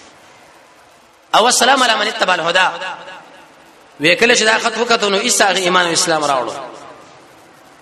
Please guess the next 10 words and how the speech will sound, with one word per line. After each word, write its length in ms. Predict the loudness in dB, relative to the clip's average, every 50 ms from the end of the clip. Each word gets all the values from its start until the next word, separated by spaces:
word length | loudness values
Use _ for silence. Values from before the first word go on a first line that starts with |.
| -20 -20 _ -2
بیا 140 | 2 2 4
د 40 | 4
هغې 240 | 2 2 2 0 0
خوا 100 | 0 0
نه 160 | 0 0 -2 -4 -8 -12 -14 -16 -16 -18 -10 -4 -2
رسول 260 | 0 0 2 0 0
الله 220 | 2 2 2 2
له 140 | 2 0 -2 -2 -6 -10 -12 -14 -14 -18 -18 -20 -20 -20 -16 -2
ختم 320 | 0 0 2 4 4 4
راولېږلو. 520 | 4 4 4 2 0 0 0 0 -2 -2